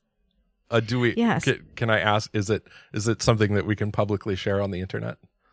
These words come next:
Speaker 2: Yes. So, uh, I have been, for, um, somewhat mysterious reasons, I have been advocating rather strongly that he see the movie Romeo and Juliet that Baz Luhrmann did, and he is very resistant to this idea.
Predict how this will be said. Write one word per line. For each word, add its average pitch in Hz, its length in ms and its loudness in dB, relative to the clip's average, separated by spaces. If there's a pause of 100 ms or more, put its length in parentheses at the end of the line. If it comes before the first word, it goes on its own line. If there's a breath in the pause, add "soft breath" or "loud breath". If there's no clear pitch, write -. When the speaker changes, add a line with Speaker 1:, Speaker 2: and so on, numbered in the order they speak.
(140)
Speaker 2:
Yes. 269 600 6
So, 269 320 10
uh, 214 500 10 (100)
I 240 180 10
have 302 300 6
been, 226 420 6
for, 214 540 4 (120)
um, 175 500 4 (1160 soft breath)
somewhat 262 360 6
mysterious 196 440 4
reasons, 208 280 2
I 220 120 8
have 311 320 6
been 208 340 6 (100)
advocating 226 600 4
rather 185 300 6
strongly 190 500 2
that 170 220 0
he 196 240 -6
see 185 320 -2
the 185 160 -4
movie 170 520 -2
Romeo 175 360 0
and 175 100 -6
Juliet 170 560 0
that 175 220 2
Baz 170 240 4
Luhrmann 196 360 2
did, 143 380 -2
and 180 160 0
he 214 240 -4
is 190 160 -2
very 190 240 4
resistant 175 540 -2
to - 80 -12
this - 160 -2
idea. 104 420 -4